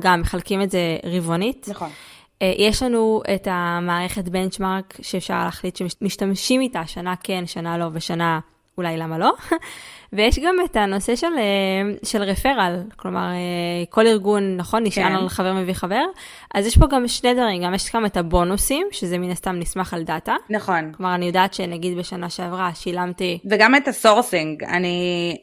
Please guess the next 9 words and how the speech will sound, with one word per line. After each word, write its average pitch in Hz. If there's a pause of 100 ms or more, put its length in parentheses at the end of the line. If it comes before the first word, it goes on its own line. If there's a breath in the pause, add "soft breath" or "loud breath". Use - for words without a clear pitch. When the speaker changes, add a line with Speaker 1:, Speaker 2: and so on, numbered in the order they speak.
Speaker 2:
אז 214
זהו, 202
אני 175
קוראת 196
לרפרל 196
גם 160
סורסינג, 247 (180)
אמ, - (1400 loud breath)
כי 175